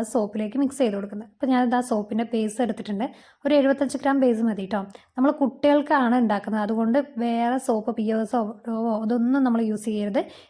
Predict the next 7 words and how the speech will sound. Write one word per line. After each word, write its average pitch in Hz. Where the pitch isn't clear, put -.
ഇതുപോലത്തെ 247
ക്ലിയർ 277
ആയിട്ടുള്ള 247
ബേസ് 226
മാത്രം 220
എടുക്കാൻ 226
ശ്രദ്ധിക്കുക. 220